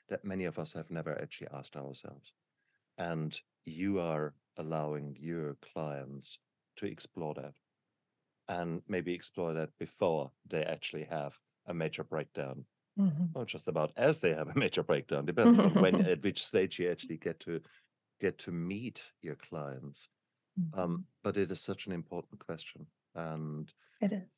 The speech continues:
Speaker 1: but you're so right. If we look at, at the amount of trauma that is out there, it's huge.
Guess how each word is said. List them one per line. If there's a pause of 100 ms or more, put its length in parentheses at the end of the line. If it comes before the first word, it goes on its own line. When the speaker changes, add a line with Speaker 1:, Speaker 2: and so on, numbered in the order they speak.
(220)
Speaker 1:
but
you're
so
right. (200)
If (140)
we
look
at, (640)
at (800)
the (460)
amount
of
trauma
that
is
out
there, (460)
it's
huge.